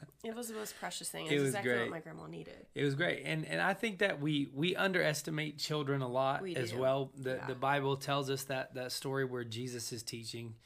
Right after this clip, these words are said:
Speaker 2: um, the people, and, uh,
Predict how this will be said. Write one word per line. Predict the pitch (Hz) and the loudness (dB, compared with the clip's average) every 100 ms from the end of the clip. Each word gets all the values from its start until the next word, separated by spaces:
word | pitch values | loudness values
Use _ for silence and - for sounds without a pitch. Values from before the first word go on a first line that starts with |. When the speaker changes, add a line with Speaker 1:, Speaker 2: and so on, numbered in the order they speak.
| - - - - | -20 -20 -20 -8
Speaker 2:
um, | 107 107 104 - - 165 131 | -4 -4 -4 -8 -16 -16 -12
the | 110 | -10
people, | - 123 113 113 113 - | -6 -6 -4 -4 -6 -8
and, | 113 113 110 107 | -10 -8 -8 -8
uh, | 104 104 | -10 -10